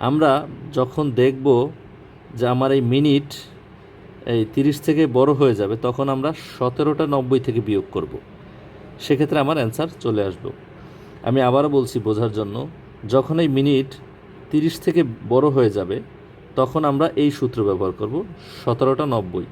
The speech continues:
আর যখন, আহ, তিরিশের থেকে ছোট থাকবে বা তিরিশের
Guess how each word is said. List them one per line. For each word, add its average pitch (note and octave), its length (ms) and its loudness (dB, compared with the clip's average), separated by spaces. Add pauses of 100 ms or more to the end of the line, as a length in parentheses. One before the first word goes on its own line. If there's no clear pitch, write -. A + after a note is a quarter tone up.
(600)
আর A#2 260 2
যখন, B2+ 500 2
আহ, - 880 -10
তিরিশের E3 400 0
থেকে F3 260 2
ছোট D#3 240 0
থাকবে A#2 360 0
বা A2+ 120 0
তিরিশের B2+ 420 -4